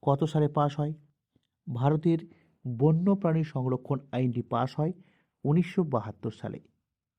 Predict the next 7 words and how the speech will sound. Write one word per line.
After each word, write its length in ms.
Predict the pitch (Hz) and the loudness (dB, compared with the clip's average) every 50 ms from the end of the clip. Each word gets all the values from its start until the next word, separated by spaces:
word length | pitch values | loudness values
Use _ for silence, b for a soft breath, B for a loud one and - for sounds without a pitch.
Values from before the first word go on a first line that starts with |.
| _ _ _ _ _ _ _ _ | _ _ _ _ _ _ _ _
অরণ্য 440 | 135 139 151 170 190 196 196 208 202 | -2 0 2 2 2 4 2 2 2
সংরক্ষণ 580 | 190 - 147 139 135 139 139 143 - 143 143 143 143 - | 2 0 -2 0 2 0 0 0 -2 -2 -2 -2 -4 -4
আইনটি 380 | - 127 135 139 139 135 143 143 | 0 2 2 2 2 0 -2 -4
পাস 460 | 143 143 - - 135 135 139 135 - | -4 -6 -8 -6 -4 -4 -4 -4 -2
হয় 100 | 151 143 143 147 | -2 -2 -2 -2
কত 200 | - 131 - 156 | -4 -2 -2 -2
সালে? 340 | 151 156 165 156 160 170 | -2 0 0 0 0 -2